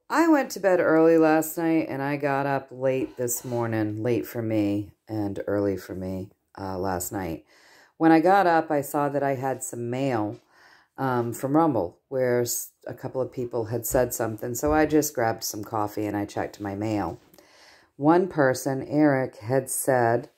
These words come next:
"Check out all the, check out the debt clock now." Now, I, I was nowhere near my phone, and, and I didn't see that message come in last night, obviously.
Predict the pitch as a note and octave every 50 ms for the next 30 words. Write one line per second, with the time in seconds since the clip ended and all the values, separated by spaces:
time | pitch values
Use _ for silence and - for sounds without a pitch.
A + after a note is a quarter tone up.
0 | - - _ _ _ - - - C#3+ C#3 C#3+ - D3 C#3 C#3 B2+ - - C#3 C3
1 | B2+ C#3 C3+ C3 - - - - - - - - F3 F3+ F3+ - G3 F#3+ F#3 F3+
2 | - - _ _ _ - C#3+ C3+ C3 B2+ B2+ B2+ D3 D3 C#3+ D3 - - C#3 C3
3 | B2 B2 - B2+ A#2+ B2 B2 A#2+ G#2+ F2 D#2+ D2 - - _ _ _ _ - -
4 | - - _ - - - A#2 A2 G#2+ G#2+ G#2+ A#2 B2+ B2 A2+ A2+ G#2+ - _ _
5 | _ _ _ A#2 A2+ A2 G#2 G2+ G#2 A2+ G#2 G2+ G2 G2 F#2 F#2 F#2+ F#2+ F#2+ F#2+
6 | F#2 F2+ F2+ - A2 G2+ G2+ G2+ G#2 G#2 G#2+ G#2 F#2 F2+ F2+ F2+ F#2 G2 - _
7 | _ - G#2 G#2 G#2 G#2 G#2 G2 G2+ G2 G2+ G2+ - - - A2+ G#2+ G2+ G#2 G2+
8 | E2+ G2+ G#2 F#2+ - G#2+ G2+ - - - G#2 G2+ G#2 G2+ G2 G2 G2 F#2+ F#2+ F#2
9 | - - G#2 F#2+ F#2 F2+ - F#2+ G2+ G2+ F2+ G2 G2 F#2+ F2+ F2+ - - F#2 E2+
10 | F#2 A2